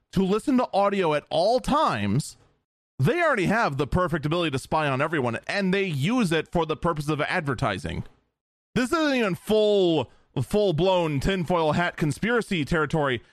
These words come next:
This is fact. And the, here's the thing. If a private entity can do this,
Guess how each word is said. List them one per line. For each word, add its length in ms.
This 400
is 240
fact. 580
And 140
the, 40
here's 200
the 80
thing. 300
If 160
a 120
private 440
entity 300
can 220
do 240
this, 480